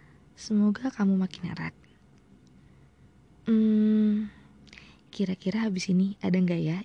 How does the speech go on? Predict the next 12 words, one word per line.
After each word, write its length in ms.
yang 160
berpikir 400
untuk 240
peluk 320
kakak 240
atau 80
adik 240
kamu? 240
<laughs> 320
Sounds 560
cheesy, 480
but 320